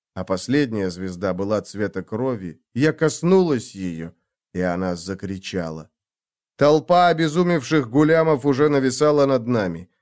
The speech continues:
К нам тянулись аркебузы, ятаганы и копья, а небо приобрело цвет ржавчины. И вдруг оно разорвалось, как холст.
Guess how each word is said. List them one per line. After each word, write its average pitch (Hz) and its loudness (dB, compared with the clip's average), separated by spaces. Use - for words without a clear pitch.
К 104 -8
нам 113 0
тянулись 113 0
аркебузы, 110 -2
ятаганы 113 0
и 117 0
копья, 127 2
а 117 0
небо 127 2
приобрело 104 0
цвет 98 -4
ржавчины. 90 -8
И 90 -4
вдруг 92 -6
оно 107 2
разорвалось, 117 0
как 90 -6
холст. - -4